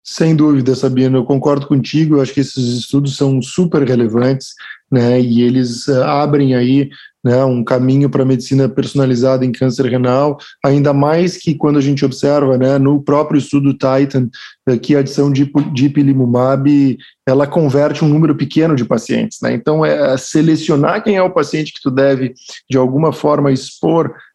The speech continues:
a esse tipo de, de terapia é extremamente importante, né, eu acho que, eh, esses estudos exploratórios, né, eh,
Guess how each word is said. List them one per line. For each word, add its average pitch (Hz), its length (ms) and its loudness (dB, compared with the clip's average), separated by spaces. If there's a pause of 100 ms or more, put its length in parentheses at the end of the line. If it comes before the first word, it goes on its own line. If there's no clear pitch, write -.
a 123 100 2
esse 131 240 0
tipo 143 320 -2
de, 131 100 2
de 127 260 -2
terapia 143 680 0
é 120 400 2
extremamente 143 580 0
importante, 117 640 -2
né, 113 160 0
eu 120 120 2
acho - 180 -4
que, 139 120 -4
eh, - 760 -4
esses 135 260 -2
estudos 135 420 -2
exploratórios, 127 880 0
né, 127 320 0 (320)
eh, 127 520 0